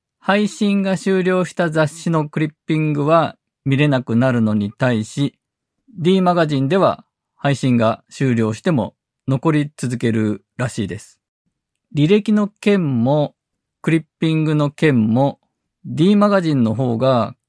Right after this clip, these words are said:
機能的に足りてないというか、技術力が低いんじゃないかとい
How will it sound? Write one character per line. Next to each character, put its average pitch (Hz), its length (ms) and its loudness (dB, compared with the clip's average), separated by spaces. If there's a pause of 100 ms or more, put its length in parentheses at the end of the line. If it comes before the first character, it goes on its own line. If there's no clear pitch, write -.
(320)
機 147 140 -2
能 175 180 0
的 165 260 -4
に 160 340 0 (540)
足 131 140 -4
り 151 120 -2
て 156 120 0
な 151 140 2
い 113 100 -2
と 110 140 -4
い 98 80 -4
う 98 120 -6
か、 - 280 -4 (640)
技 143 120 0
術 175 220 -4
力 156 220 -4
が 117 300 -4 (160)
低 - 260 -2
い 165 100 2
ん 135 100 2
じ 113 80 0
ゃ 110 60 0
な 131 140 2
い 123 140 -2
か 123 160 -4
と 135 160 -2
い 139 100 0